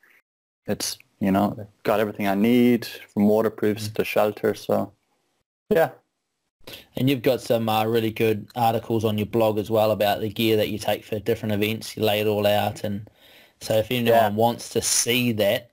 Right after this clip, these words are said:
Speaker 2: um, you know, we'll, uh, self propelled thirteen dot com, that's your blog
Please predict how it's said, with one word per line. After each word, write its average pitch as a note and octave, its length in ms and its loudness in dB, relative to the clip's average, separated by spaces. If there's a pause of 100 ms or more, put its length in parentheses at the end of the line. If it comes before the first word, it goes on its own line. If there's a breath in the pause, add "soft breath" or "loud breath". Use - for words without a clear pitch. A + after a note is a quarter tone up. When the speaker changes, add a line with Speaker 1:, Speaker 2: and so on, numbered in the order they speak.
Speaker 2:
um, G#2 520 -6 (200)
you G#2+ 100 -6
know, G#2+ 160 -2 (240)
we'll, G#2 280 0
uh, G2+ 300 -2 (880 loud breath)
self - 540 0
propelled C3 720 0
thirteen C3+ 580 -2
dot A#2+ 240 -2
com, C3 260 0
that's B2+ 280 -4
your A2+ 180 2
blog A2+ 720 2